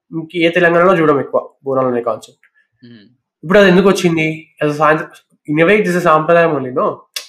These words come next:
Speaker 1: డాన్స్ కాదు, but సాంప్రదాయమే. And it is bringing the society together. ఒక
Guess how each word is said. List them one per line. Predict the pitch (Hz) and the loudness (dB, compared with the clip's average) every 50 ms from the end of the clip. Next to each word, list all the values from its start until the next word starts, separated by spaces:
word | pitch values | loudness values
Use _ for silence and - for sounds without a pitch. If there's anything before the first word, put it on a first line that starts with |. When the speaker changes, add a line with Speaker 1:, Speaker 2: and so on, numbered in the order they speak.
| _ _ 123 _ _ _ _ _ _ _ _ - 127 | _ _ _ _ _ _ _ _ _ _ _ -10 -4
Speaker 1:
డాన్స్ | 135 139 156 202 214 208 - | 0 0 2 2 0 0 2
కాదు, | 220 202 175 156 135 | 2 2 2 2 0
but | 135 - - - _ _ _ _ _ _ _ - | -2 -6 -8 -12 _ _ _ _ _ _ _ -10
సాంప్రదాయమే. | - 143 151 160 175 180 170 147 117 - - - - 147 170 | -8 -6 -4 0 0 2 2 0 -2 -6 -8 -6 -2 0 0
And | 226 240 190 | 0 0 0
it | 156 170 | 0 0
is | 165 | 0
bringing | 147 156 156 165 180 196 | 0 -2 -2 -2 0 -2
the | 185 185 | -2 -4
society | 156 151 165 160 160 165 151 | -2 0 0 0 0 -2 -2
together. | 151 139 127 123 123 123 123 - _ _ _ _ _ _ _ _ _ _ _ _ _ _ - | -2 -2 -2 -2 -4 -6 -8 -14 _ _ _ _ _ _ _ _ _ _ _ _ _ _ -4
ఒక | 185 - - - - | -2 -2 -2 -4 -10